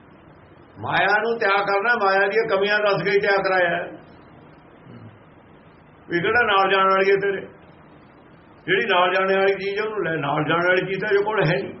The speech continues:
ਪਰ ਇਹ ਦੱਸਦਾ ਮਾਇਆ ਨੇ ਨਾਲ ਨਹੀਂ ਜਾਣਾ। ਮਾਇਆ ਦੀ ਜਿਹੜੀ ਸਾਡੇ ਅੰਦਰ ਜ਼ਿਆਦਾ ਮਾਇਆ ਦਾ ਮਤਲਬ ਦੀ ਕੀਮਤ ਹੈ, ਬਿਲਕੁਲ ਜ਼ੀਰੋ ਕੀਮਤ ਕਰਤੀ ਮਾਇਆ ਦੀ।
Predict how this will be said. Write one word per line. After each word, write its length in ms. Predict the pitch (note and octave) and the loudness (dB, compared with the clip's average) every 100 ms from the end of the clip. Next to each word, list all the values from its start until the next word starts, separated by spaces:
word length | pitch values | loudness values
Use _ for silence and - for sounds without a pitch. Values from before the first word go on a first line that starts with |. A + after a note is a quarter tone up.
| - - - | -18 -20 -8
ਪਰ 100 | - | -2
ਇਹ 100 | A#3 | 0
ਦੱਸਦਾ 340 | B3+ A3+ F#3 G#3+ | 2 2 2 2
ਮਾਇਆ 340 | G3+ G3+ G3+ | 4 4 4
ਨੇ 60 | G#3 | 4
ਨਾਲ 220 | G3 G3 | 4 2
ਨਹੀਂ 160 | D#3+ A#2 | 0 -2
ਜਾਣਾ। 180 | G#2+ G#2 - - - - - - - - - - - - - - - - - - - - - - - - - - | -4 -8 -14 -20 -20 -20 -20 -20 -20 -20 -20 -20 -20 -20 -20 -20 -20 -20 -20 -20 -20 -20 -20 -20 -20 -20 -20 -16
ਮਾਇਆ 560 | G#2+ C#3+ F3+ G#3 G#3+ G#3+ | -8 -6 -2 0 2 0
ਦੀ 260 | F3+ F3+ G3 A3+ A#3+ A#3 - - - - - - - - - - | 0 -2 -4 -6 -8 -10 -12 -20 -20 -20 -20 -20 -20 -20 -20 -8
ਜਿਹੜੀ 280 | F3 G3 A3 | 0 0 0
ਸਾਡੇ 380 | D#3 D#3+ E3 F3+ | -4 -4 0 0
ਅੰਦਰ 240 | F3 F3+ E3+ | 0 -2 -2
ਜ਼ਿਆਦਾ 400 | C3+ C3+ C#3 F3 F3+ F3 | -2 0 2 2 2 0
ਮਾਇਆ 380 | D#3+ D#3+ E3 E3 | -2 -2 -4 -2
ਦਾ 180 | E3 D#3+ | -2 -2
ਮਤਲਬ 500 | D#3+ D#3+ D#3+ E3 - - - - - - - - - - - - | -4 -2 -2 -4 -8 -20 -20 -20 -20 -20 -20 -20 -20 -20 -18 -12
ਦੀ 80 | |
ਕੀਮਤ 460 | F#3 G3 G#3 A3 F#3 | -12 -8 -2 0 2
ਹੈ, 360 | B2+ G#2+ - - - D#3+ | 0 -2 -10 -20 -6 0
ਬਿਲਕੁਲ 340 | A#3+ A#3 B3 | 2 2 0
ਜ਼ੀਰੋ 440 | - D#3+ G#3+ A#3 | 2 2 4 4
ਕੀਮਤ 260 | A#3 A3+ A3+ | 4 0 0
ਕਰਤੀ 320 | F#3+ E3 C#3+ | -2 -2 -2
ਮਾਇਆ 260 | B2+ A#2 A2+ | -4 -2 -4
ਦੀ। 120 | A2 | -6